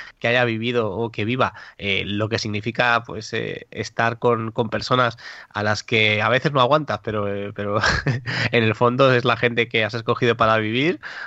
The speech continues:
pues me parece un, una, una auténtica pasada. A mí me, me encanta, ¿eh? Y el final, el número musical, eh,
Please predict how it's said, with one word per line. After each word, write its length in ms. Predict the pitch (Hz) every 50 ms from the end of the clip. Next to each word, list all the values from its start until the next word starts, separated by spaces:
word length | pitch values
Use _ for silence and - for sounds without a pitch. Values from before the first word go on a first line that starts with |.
| - _ -
pues 220 | - 113 107 -
me 140 | 104 107 104
parece 340 | - 104 98 101 95 - 131
un, 220 | 127 113 107 - -
una, 380 | 71 95 101 101 101 98 95
una 200 | 92 107 110 117
auténtica 400 | 117 113 117 110 117 123 117 107 101
pasada. 280 | 104 98 - 101 95
A 40 | 95
mí 100 | 107 123
me, 260 | 127 127 123 120 110 101
me 140 | 98 104
encanta, 480 | 104 101 98 - 107 104 98 - 95 107
¿eh? 140 | 123 123 87
Y 160 | - 110 113
el 80 | 113 107
final, 480 | - - 113 110 120 123 135 139 143 139 - - - - _ _ _ _
el 240 | - 104 104 107 104
número 260 | 117 127 135 135 135
musical, 720 | 131 131 120 - 123 117 - 123 120 127 127 127 131 131 - -
eh, 420 | - - - - - - 131 113